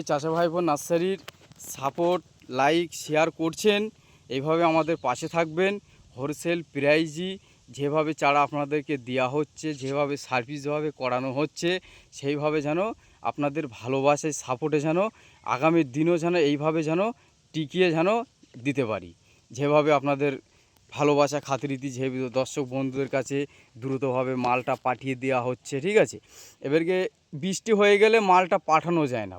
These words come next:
বন্ধুরা, একটা জিনিস আছে, বৃষ্টি হয়ে গেলে কি হয়, চারার কেরিটা নরম হয়ে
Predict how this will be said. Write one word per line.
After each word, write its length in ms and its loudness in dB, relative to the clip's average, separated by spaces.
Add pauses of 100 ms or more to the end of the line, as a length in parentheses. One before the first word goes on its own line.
বন্ধুরা, 360 -4
একটা 120 -12 (100)
জিনিস 220 -2 (100)
আছে, 160 -2 (540)
বৃষ্টি 360 -6
হয়ে 180 4
গেলে 140 2 (120)
কি 80 -6 (100)
হয়, 140 8 (360)
চারার 260 4 (100)
কেরিটা 340 2 (160)
নরম 340 4
হয়ে 180 4